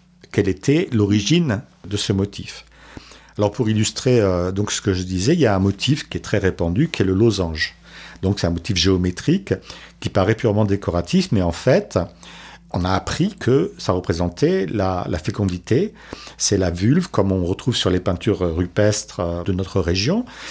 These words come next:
Et donc, euh, on demandait dans un village, euh, très reculé, où les gens vivaient vraiment en autarcie, quelle était la signification de ce motif.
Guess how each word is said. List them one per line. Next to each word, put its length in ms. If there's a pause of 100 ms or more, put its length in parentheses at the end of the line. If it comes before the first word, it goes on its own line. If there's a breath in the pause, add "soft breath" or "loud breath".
(380 loud breath)
Et 60
donc, 380
euh, 320
on 120
demandait 640
dans 240
un 60
village, 580
euh, 280 (180)
très 160
reculé, 720
où 140
les 100
gens 140
vivaient 300
vraiment 300
en 100
autarcie, 560 (680 loud breath)
quelle 140
était 180
la 100
signification 600
de 100
ce 160
motif. 540